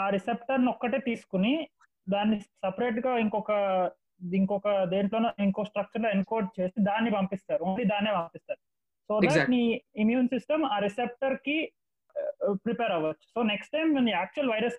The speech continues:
Speaker 1: comes, it is, it can readily latch onto that receptor on the actual virus.
Speaker 2: అయితే ఇది ఇన్యాక్టివేటెడ్ ఫామ్. ఆ, like సోము చె-, చెప్పినట్టు అదొక just షెల్ మాత్రమే. అందులో వాళ్ళ ఆర్ఎన్ఏ కానీ డిఎన్ఏ కానీ వైరస్ ఏమి ఉండవు. So అదొక just షెల్,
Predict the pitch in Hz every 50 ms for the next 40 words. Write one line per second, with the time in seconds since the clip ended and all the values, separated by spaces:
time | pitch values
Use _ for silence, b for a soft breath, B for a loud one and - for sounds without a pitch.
0 | - 160 175 247 311 - _ _ _ _ _ _ _ _ _ - 208 190 262 214
1 | 220 - - 226 196 - 262 247 233 233 - - - 196 196 202 247 269 302 302
2 | 240 214 220 214 240 240 233 226 226 247 214 - 202 202 - 208 202 - - 254
3 | 247 247 262 269 214 185 190 - 220 185 170 147 185 - - _ _ _ _ _
4 | _ _ _ _ _ _ _ _ _ _ 233 247 240 349 320 233 226 208 240 233
5 | 269 285 285 285 269 214 202 196 196 160 156 - - 135 123 117 107 - _ _
6 | - 139 131 127 127 127 127 127 127 143 147 - - 190 208 226 208 214 - 190
7 | 185 - - 190 185 - 185 175 160 - 240 277 226 185 175 180 170 156 - -
8 | 190 - - 220 - - 196 196 196 196 185 165 151 - - 131 127 - - 147
9 | 156 160 170 175 175 170 165 156 151 143 147 156 165 175 170 170 165 160 160 156
10 | 151 156 151 147 147 151 156 156 156 147 147 147 143 139 135 135 139 147 160 156
11 | 156 - 143 143 143 143 135 131 127 120 117 - _ _ _ _ _ _ _ -
12 | 160 147 143 143 151 151 156 160 - - 208 202 - - 165 147 160 156 143